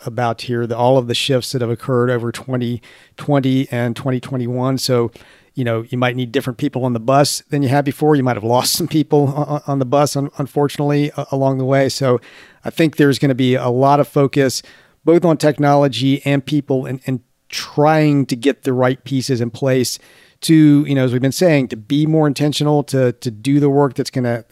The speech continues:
help with that great rebalancing. You've gotta have the capacity to do that. And I think that's just gonna be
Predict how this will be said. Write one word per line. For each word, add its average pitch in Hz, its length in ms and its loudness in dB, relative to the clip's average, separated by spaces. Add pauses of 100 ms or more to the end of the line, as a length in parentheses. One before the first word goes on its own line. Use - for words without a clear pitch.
(100)
help 143 320 -2
with 139 120 -4
that 135 260 -2
great 139 260 0
rebalancing. 135 880 -2 (360)
You've 123 140 -6
gotta 131 200 2
have 123 200 0
the - 40 -6
capacity 113 680 -6 (180)
to - 100 -10
do 117 260 -6
that. 107 320 -6
And 113 220 -8
I 113 120 -10
think 113 180 -12
that's 110 120 -10
just 113 120 -12
gonna 120 120 -10
be 110 180 -8